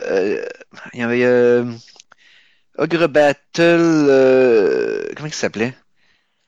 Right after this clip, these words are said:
Tactique, euh, qui était sorti au trois D S, je pense, ou, euh, ou, euh, sur une des consoles portables, là, au D S, qui a été très populaire pendant un certain temps.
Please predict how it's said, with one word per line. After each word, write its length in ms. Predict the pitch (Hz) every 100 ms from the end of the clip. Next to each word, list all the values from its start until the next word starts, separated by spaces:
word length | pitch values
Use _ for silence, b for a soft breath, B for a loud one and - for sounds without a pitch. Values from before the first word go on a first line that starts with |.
| _ _
Tactique, 680 | 120 - - - 165 _ -
euh, 360 | 123 113 110 107
qui 140 | 78
était 200 | 127 139
sorti 200 | 175 175
au 80 | 247
trois 180 | - 165
D 160 | 143
S, 280 | 131 160 -
je 60 | -
pense, 340 | 135 151 147
ou, 160 | 131 113
euh, 60 | 110
ou, 280 | 110 110 107
euh, 280 | 101 98 95 b b b b b _
sur 200 | - 131
une 60 | 156
des 80 | 160
consoles 280 | - 123 147
portables, 440 | - - 127 120
là, 120 | 117 -
au 120 | 98
D 100 | 101
S, 180 | 98 110
qui 60 | 98
a 20 |
été 160 | 95 101
très 180 | - 104
populaire 480 | 104 - 98 104 95
pendant 200 | 90 90
un 60 |
certain 280 | 90 90 92
temps. 140 | 92